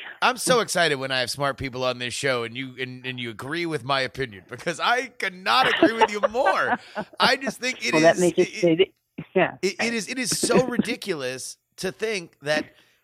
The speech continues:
Speaker 1: if Biden places in third in Iowa and, and New Hampshire, or even second, that that's not, A, going to affect how the race is covered, and B, affect how Biden is running. Like, like, the, the,
Speaker 2: Right.
Speaker 1: it would be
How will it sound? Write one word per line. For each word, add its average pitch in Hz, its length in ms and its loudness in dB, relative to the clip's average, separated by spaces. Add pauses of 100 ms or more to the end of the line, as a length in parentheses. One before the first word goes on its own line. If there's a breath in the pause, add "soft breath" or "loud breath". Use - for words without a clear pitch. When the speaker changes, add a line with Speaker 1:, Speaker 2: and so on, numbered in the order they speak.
Speaker 1:
if 180 160 -2 (100)
Biden 190 460 2
places 180 760 -2
in 165 420 -8 (300)
third 180 600 -6 (180)
in 160 380 -8 (140)
Iowa 165 540 0
and, 156 380 -6
and 156 180 -4
New 147 140 -8
Hampshire, 147 580 -6
or 151 120 -2
even 185 180 -6
second, 156 580 -4 (380)
that 147 140 -2
that's 165 240 0
not, 156 320 -4
A, 202 220 0
going 160 280 -2
to 147 100 -2
affect 127 320 -4
how 123 160 0
the 120 80 -4
race 117 220 -6
is 113 100 -12
covered, 117 420 -6 (280 soft breath)
and 165 180 -2
B, 233 240 -4
affect 170 320 -4
how 190 200 2
Biden 180 440 0
is 170 140 -6
running. 185 380 -2 (220)
Like, 156 240 -2
like, 170 200 -8
the, 165 140 -8 (320)
the, 165 80 0
Speaker 2:
Right. 165 120 4
Speaker 1:
it - 60 -6
would 170 160 -10
be 202 300 -6